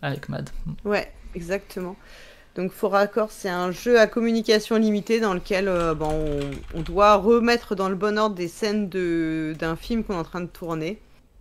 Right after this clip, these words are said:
Speaker 2: Euh, et en fait, ce qui est, alors, c'est un jeu à communication limitée, donc, euh, bah, voilà, on, avec des petits pouvoirs, soit on peut utiliser les petits pouvoirs des cartes et tout. Euh,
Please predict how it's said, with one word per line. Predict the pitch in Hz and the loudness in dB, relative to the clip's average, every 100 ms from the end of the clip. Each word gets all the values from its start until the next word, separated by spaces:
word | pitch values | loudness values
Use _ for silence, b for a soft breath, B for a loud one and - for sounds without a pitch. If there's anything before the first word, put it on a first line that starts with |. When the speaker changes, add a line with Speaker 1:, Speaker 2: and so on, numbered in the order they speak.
| - - - - | -20 -20 -20 -6
Speaker 2:
Euh, | 165 160 160 156 151 143 73 - b b b | 2 4 4 2 0 -4 -8 -14 b b b
et | 175 190 | -2 0
en | 180 | 0
fait, | 233 233 - 160 | -2 -4 -4 -6
ce | - | -6
qui | - 202 190 | -8 -2 0
est, | 180 | 0
alors, | 147 131 135 | 0 0 -4
c'est | - | -4
un | 160 | -4
jeu | 156 | -2
à | 156 | -4
communication | 165 165 160 151 156 170 | -2 -4 -4 -2 -4 -2
limitée, | 160 190 233 | -4 -2 0
donc, | 196 185 | -2 -2
euh, | 165 | -4
bah, | 143 135 | -2 -2
voilà, | 131 147 185 | 0 0 0
on, | 160 139 - - | -2 -8 -14 -10
avec | 156 175 | -6 -4
des | 180 | -4
petits | 190 - | -6 -10
pouvoirs, | - - 208 - | -16 -2 -2 0
soit | 196 | -6
on | 165 | -8
peut | - | -8
utiliser | 190 185 180 | -8 -8 -6
les | 185 | -6
petits | - | -8
pouvoirs | 147 170 151 | -2 0 0
des | 147 | -2
cartes | 190 180 - 165 | -2 -4 -6 -12
et | |
tout. | - 220 311 b b - - - _ 143 | -8 -8 -10 b b -20 -20 -20 _ -6
Euh, | 147 143 139 120 | -2 0 -2 -6